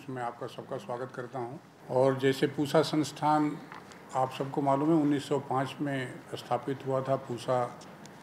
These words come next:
जो बिहार में स्थित है, उन्नीस सौ छत्तीस में यहाँ पे स्थानांतरित हुआ दिल्ली में, क्योंकि वहाँ भूकंप आया और फिर उस समय की सरकार ने उचित समझा कि इसको दिल्ली लाया जाए और दिल्ली में स्थापित कर उसकी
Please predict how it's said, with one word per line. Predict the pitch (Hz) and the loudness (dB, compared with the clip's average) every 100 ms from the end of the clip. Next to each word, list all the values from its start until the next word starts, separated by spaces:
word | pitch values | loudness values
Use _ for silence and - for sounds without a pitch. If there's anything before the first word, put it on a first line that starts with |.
| - - - | -20 -14 -6
जो | 123 | -4
बिहार | 117 120 127 | -2 2 2
में | 131 131 | 2 -2
स्थित | 131 135 | -4 -8
है, | 131 147 147 | -4 -2 -2
उन्नीस | 127 127 | -2 -4
सौ | 123 127 123 117 - - | -4 -4 -2 -2 -8 -12
छत्तीस | - 113 143 131 131 | -12 -6 -6 -4 -4
में | 127 | -2
यहाँ | 117 120 | -2 -4
पे | 123 117 107 - - - - - - - - | -4 -4 -4 -10 -20 -20 -20 -20 -20 -20 -10
स्थानांतरित | 117 - 123 127 139 | -6 -2 -2 0 0
हुआ | 127 139 | 2 4
दिल्ली | 135 131 135 | 4 0 0
में, | 139 117 117 - - - - - - - - - - - - - - | 2 0 -2 -14 -20 -20 -20 -20 -20 -20 -18 -16 -16 -16 -18 -20 -8
क्योंकि | - 135 127 | -2 0 2
वहाँ | 131 135 | 4 4
भूकंप | 123 123 156 143 | 2 0 2 6
आया | 143 147 156 | 8 10 8
और | 147 131 | 8 4
फिर | - 143 135 151 - - - | 2 2 0 -6 -12 -14 -8
उस | 139 - | -8 -2
समय | 143 139 | -2 0
की | 131 | -2
सरकार | 131 120 139 131 | -4 0 2 2
ने | 135 | 0
उचित | 131 117 135 | -2 -4 -6
समझा | - 127 131 | -4 0 0
कि | 147 | 0
इसको | 131 - 127 | -4 -4 -6
दिल्ली | 117 127 139 | -4 -2 0
लाया | 123 117 | 2 0
जाए | 110 156 - - - - - - - | -2 -4 -6 -10 -16 -20 -20 -20 -6
और | 139 131 | -2 0
दिल्ली | 127 143 156 | 2 4 6
में | 151 143 131 127 - - 135 | 6 2 0 -4 -12 -8 -8
स्थापित | - 131 131 135 | 0 0 0 -4
कर | - 151 | -2 -2
उसकी | 131 - 139 131 120 | -2 -6 -4 -2 -4